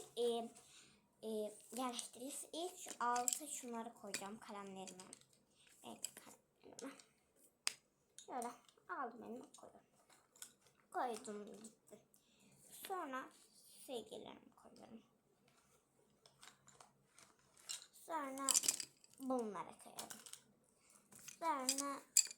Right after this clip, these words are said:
bunu koyuyorum. Şunu koyuyorum. Sonra bunu koyuyorum. Sonra bunu koyuyorum. Sonra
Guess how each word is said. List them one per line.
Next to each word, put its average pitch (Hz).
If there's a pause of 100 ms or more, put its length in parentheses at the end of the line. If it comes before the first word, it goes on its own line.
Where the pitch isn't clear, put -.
(840)
bunu -
koyuyorum. - (1120)
Şunu - (920)
koyuyorum. - (580)
Sonra -
bunu 240
koyuyorum. - (2250)
Sonra 277 (640)
bunu 226
koyuyorum. 214 (1200)
Sonra 294